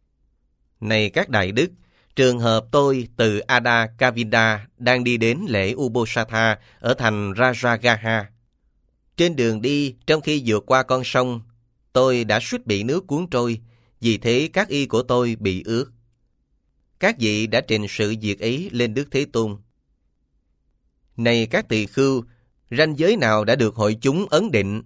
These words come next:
là đồng cộng trú chung một lễ Ubosatha, thì hội chúng nên ấn định ranh giới ấy là không bị phạm tội, vì xa lìa ba y.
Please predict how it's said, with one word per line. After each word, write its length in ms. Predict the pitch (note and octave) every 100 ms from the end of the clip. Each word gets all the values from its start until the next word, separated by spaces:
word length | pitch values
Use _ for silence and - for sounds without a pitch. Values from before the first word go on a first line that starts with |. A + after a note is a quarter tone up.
| _ _
là 200 | A2+ A#2
đồng 340 | A2+ A#2 A2+ A2+
cộng 300 | G#2 G#2+ A#2
trú 300 | B2+ E3 A3+ _ _
chung 220 | E3+ E3
một 160 | C3 G#2+
lễ 220 | G2+ A2
Ubosatha, 840 | D3 B2 B2 A#2 B2 A#2 A#2+ A2 G#2 _ _ _
thì 160 | B2 A#2+
hội 240 | A2+ A2+ A#2
chúng 260 | C3+ G3+
nên 180 | D3+ B2+
ấn 200 | B2+ G3
định 360 | A2+ G2 G#2+ A2
ranh 240 | C3 B2 A2
giới 200 | B2 D3
ấy 280 | B2 E3 - _ _
là 340 | A2 A2+ A2 G#2+
không 300 | - E3+ B2+
bị 300 | G#2 G#2 A2+
phạm 280 | A#2 G#2
tội, 320 | A2+ F#2+ F#2+ - _ _ _ -
vì 360 | A2+ A#2 A2+ G#2
xa 280 | - E3
lìa 320 | D3+ G#2 G2+ F#2
ba 220 | A#2+ B2
y. 340 | - B2+ A#2+